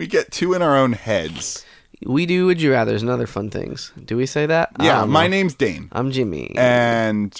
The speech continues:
Speaker 1: welcome to our podcast.
Speaker 2: Hello. It's funny. <laughs>
Speaker 1: It's a podcast.
Speaker 2: If you can't tell,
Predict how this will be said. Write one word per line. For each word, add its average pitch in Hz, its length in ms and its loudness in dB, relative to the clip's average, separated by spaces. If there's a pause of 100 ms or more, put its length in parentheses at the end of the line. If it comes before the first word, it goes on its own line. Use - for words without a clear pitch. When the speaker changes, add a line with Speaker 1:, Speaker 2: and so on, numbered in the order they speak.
Speaker 1:
welcome 139 340 2
to 139 140 2
our 131 100 4
podcast. - 540 -4
Speaker 2:
Hello. 123 260 0
It's - 220 -2
funny. 127 420 0
<laughs> - 760 -14 (540)
Speaker 1:
It's 175 140 0
a 208 60 4
podcast. 104 640 -2
Speaker 2:
If - 120 -2
you 151 60 -2
can't 170 260 0
tell, 156 380 2